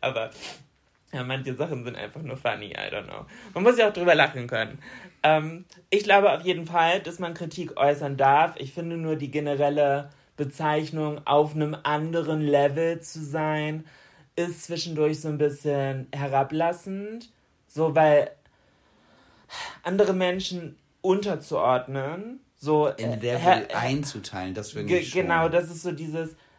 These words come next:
Speaker 1: als ob ich sagen würde, ja, pff, nee, also du bist nicht auf meinem Level, von dir nehme ich keinen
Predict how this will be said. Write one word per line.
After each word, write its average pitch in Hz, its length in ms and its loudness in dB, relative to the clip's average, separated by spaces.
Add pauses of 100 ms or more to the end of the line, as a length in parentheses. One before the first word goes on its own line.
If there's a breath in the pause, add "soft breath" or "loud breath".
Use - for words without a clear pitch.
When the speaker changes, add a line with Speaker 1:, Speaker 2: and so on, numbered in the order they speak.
(180 soft breath)
Speaker 1:
als 156 280 4
ob 170 220 0 (460)
ich 170 280 -6
sagen 156 380 0
würde, 147 360 -2 (120)
ja, 131 440 -2 (100)
pff, - 260 -4 (200)
nee, 139 420 -2
also 135 240 -4
du 127 180 -10
bist 143 220 -12
nicht 156 180 -4
auf 139 120 -4
meinem 139 260 -4
Level, 139 540 0
von 139 260 -6
dir 135 140 -2
nehme 135 260 -4
ich 143 80 -14
keinen 131 460 -8